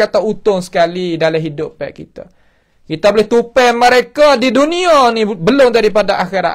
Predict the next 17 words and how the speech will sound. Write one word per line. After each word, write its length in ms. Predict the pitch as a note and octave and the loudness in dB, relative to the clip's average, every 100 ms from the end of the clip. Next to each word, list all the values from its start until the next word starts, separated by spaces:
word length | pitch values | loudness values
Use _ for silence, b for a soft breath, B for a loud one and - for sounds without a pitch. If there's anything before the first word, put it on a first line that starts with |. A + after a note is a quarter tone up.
| G3 | -2
Akhirat 400 | A3+ C4 D4 - | 0 0 0 0
puak 240 | C#4 C4 | -2 -2
ni 160 | D#4 - | -6 -8
tinggi 320 | D4+ E4+ A#3+ | -8 -4 -6
sekali. 400 | - F#3+ F3 - _ - - _ _ _ | -4 -6 -8 -14 _ -20 -20 _ _ _
Biiznillahi 760 | E3 A3 G#3+ A#3 A3+ A3+ G#3 G3+ F#3+ | -8 -6 -4 -4 -2 2 2 2 -2
ta'ala. 640 | G#3 F#3+ G#3 G3 F#3+ F3 | -4 -2 -2 -2 -2 -4
Cuma 320 | D#3+ G#3 B3 C#4+ | -4 -4 0 -2
wi 160 | C4 | -4
ikhlas 320 | G#3+ A#3+ A#3 | -6 -4 -4
hati. 400 | G3 - G3 D#3 - _ _ _ _ _ _ D3+ | -6 -14 -14 -14 -18 _ _ _ _ _ _ -6
Ngaji 480 | G3 A#3+ A3 C4 | 0 0 0 -4
agama, 880 | C4 B3+ A3+ B3+ C4 D#4 E4+ F4 E4+ | 0 0 2 2 2 0 2 4 2
Allah, 560 | - A#3 B3 C4+ G3+ A#3 | 0 -4 2 2 2 0
Allah 400 | A#3+ A#3+ C4+ B3+ A#3 | 0 0 0 2 2
bil 240 | A#3 A3 | 0 -2
ikhlas. 640 | G3+ A#3 A3 - - - | -4 -2 -2 -2 -12 -18